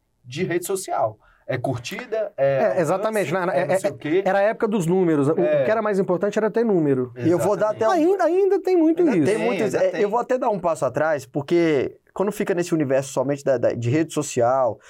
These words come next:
Speaker 3: do marketing digital, tudo, ainda é muito, é, é uma, é uma crostinha muito pequena da
Speaker 2: Hum,
Speaker 3: população que
Speaker 2: exatamente.
Speaker 3: entende, que sabe tudo. É, esse passo pra trás que eu vou dar, que, que vocês estão falando que acontece no digital e no presencial,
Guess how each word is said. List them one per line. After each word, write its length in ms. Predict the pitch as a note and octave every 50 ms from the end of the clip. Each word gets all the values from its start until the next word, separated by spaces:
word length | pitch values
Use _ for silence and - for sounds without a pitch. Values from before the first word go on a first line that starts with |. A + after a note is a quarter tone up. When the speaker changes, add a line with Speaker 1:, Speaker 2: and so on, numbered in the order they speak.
| - - - _ -
Speaker 3:
do 140 | A#2+ B2
marketing 600 | B2 B2 B2 C3+ D3 D3 - - - A#2+ A#2+ C3 B2
digital, 560 | A#2+ B2+ B2+ B2 A#2+ - A2+ A2 A2+ A2 G#2
tudo, 280 | - - D3+ D3+ B2 A#2 A#2 - - - - -
ainda 380 | B2+ C#3+ D#3+ F3 G3+ F3+ G#3
é 60 | F#3+ E3+
muito, 640 | E3 D#3+ E3 G3+ A3+ A3 - A#3+ A3+ G#3+ F#3+ D#3+ -
é, 260 | - C3 C3 - - C#3
é 60 | D3
uma, 280 | D#3 E3+ E3 - -
é 40 | D#3
uma 140 | D#3+ E3 E3+
crostinha 400 | E3 - F3 D#3 D3+ - - F3
muito 180 | F3 G3 F#3+ F#3
pequena 720 | - B3 - - - F#3 F3 F3 E3 D3 A#2+ F#2+ - - -
da 140 | - B2 B2+
Speaker 2:
Hum, 20 |
Speaker 3:
população 440 | A#2 D3 A#2 B2+ C#3+ C#3 C#3 - D3 C#3
que 80 | C#3+
Speaker 2:
exatamente. 320 | D#3 D3+ C#3 D3 D3+ D3+ E3
Speaker 3:
entende, 180 | E3+ D#3+ C#3 -
que 120 | - C#3+
sabe 420 | C3+ - - C#3+ D3 D3 C#3+ D3+
tudo. 340 | C#3 - A#2 G#2+ G2+ F2+ - - _ _ _ - - - - - - - -
É, 420 | B2 B2+ C3+ C#3 C#3 C3 A#2+ - - -
esse 260 | D#3 G3 G#3+ - -
passo 300 | - - - - - -
pra 120 | - F3+
trás 200 | E3 - D3 C#3+
que 100 | - -
eu 40 | B2+
vou 120 | A#2+ A2+ G2
dar, 380 | F#2+ A2 B2 C#3+ D3+ B2 -
que, 260 | - - - D3 D3
que 240 | C3+ - - - D3
vocês 280 | C#3+ C3+ - - C#3 B2+
estão 120 | - D3 C#3
falando 360 | - C#3 B2+ B2 B2 A#2+ A#2+
que 60 | C#3+
acontece 360 | B2+ - C3 B2+ C3 B2 A#2+ -
no 160 | C3+ D3 F#3 F#3+
digital 360 | D3+ D3 C#3+ B2 - B2 A2+
e 40 | A2+
no 100 | A#2 -
presencial, 560 | - A2+ G#2+ G#2+ - - B2 C3+ C3+ A#2